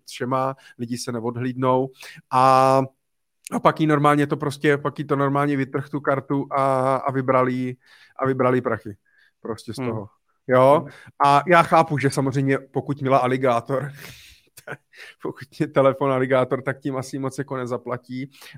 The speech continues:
Speaker 1: ale, eh, u většiny lidí, kteří mají dneska chytrý telefon, tak mně to přijde zvláštní, že zase, že vlastně, eh, podle mě ten strach, eh, z těch apek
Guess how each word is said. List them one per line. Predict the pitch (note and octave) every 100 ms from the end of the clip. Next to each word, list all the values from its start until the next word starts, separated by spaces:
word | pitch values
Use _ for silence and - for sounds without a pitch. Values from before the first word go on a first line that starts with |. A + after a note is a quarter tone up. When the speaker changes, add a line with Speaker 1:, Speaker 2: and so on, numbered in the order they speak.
| -
Speaker 1:
ale, | B2+ C3+ C3 C3 B2+ B2+ _ _ _ B2+
eh, | B2 B2 B2 B2+ B2+
u | C3+
většiny | C3+ C3+ C#3+
lidí, | B2+ B2+
kteří | B2+ C3 C3+
mají | B2+
dneska | B2+ B2 C3
chytrý | C3+ B2+ B2+ B2+
telefon, | B2 A#2+ - B2 B2+ - - - -
tak | C3 -
mně | A#2+ C3 D#3
to | F3+
přijde | - F#3+
zvláštní, | D#3+ F3 G#3 - C3
že | A#2 B2+
zase, | C#3+ - E3 E3 E3 - - _ _ -
že | C#3+ D#3+
vlastně, | D3+ D3 F#3 E3 - F3
eh, | D#3 D#3 D#3 D3+ D#3 _ _ _ -
podle | E3 F3 F#3
mě | F#3+ F#3
ten | G3+ G3
strach, | G3 - A2+ D#3+ A#3 - _ _ _ _ _ _ _ C3+
eh, | C3 C3+ C3+ C3 C3
z | -
těch | - D#3+ -
apek | C#3 - E3+ F#3 F3